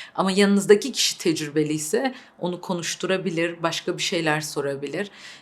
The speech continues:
Yok, kişi daha önceden panik atak yaşadıysa ve fark ediyorsa ki terapiye gelenlerde uzun dönemli gerçekten panik atak yaşayacaklarını önceden fark edip engelleyebilen bir sürü,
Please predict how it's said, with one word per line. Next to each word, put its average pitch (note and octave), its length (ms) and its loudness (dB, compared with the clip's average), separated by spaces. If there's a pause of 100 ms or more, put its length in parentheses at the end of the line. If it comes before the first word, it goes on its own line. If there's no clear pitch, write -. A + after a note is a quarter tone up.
Yok, G#3 320 4
kişi - 600 2
daha G#3 220 8
önceden F#3+ 400 4
panik F#3 260 -4
atak F3+ 260 -4
yaşadıysa D3+ 540 -4
ve E3+ 140 0
fark F3+ 280 4
ediyorsa F#3 300 -4 (340)
ki D#4 300 0 (100)
terapiye G#3 500 4
gelenlerde F#3 760 2
uzun A#3+ 340 -2
dönemli G3 400 0
gerçekten A3 520 -2
panik G#3+ 260 -4
atak F3+ 240 -4
yaşayacaklarını E3 640 -8
önceden G3 400 -2
fark A#3 460 2
edip A#3 220 -4
engelleyebilen G3 880 0
bir G3 60 -8
sürü, F#3+ 380 -10